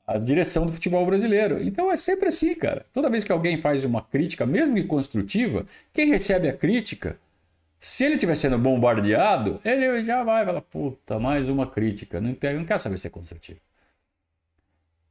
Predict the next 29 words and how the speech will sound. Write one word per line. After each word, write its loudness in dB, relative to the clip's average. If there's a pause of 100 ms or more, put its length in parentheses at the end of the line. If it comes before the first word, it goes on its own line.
(200)
E, 2
então 2
o 4
Abel 4
tá 2
fazendo 2
os 2
dois 2
papéis. -2
Tá -8
fazendo 0
as -2
críticas -2
construtivas -4
e -8
tá 0
recebendo. 0 (540)
Ele -8
tá 2
fazendo 4
as -4
críticas -2 (140)
direitinho. 2 (880)
Mas 2
ele -2
também 0
tem -2
que -12
saber 0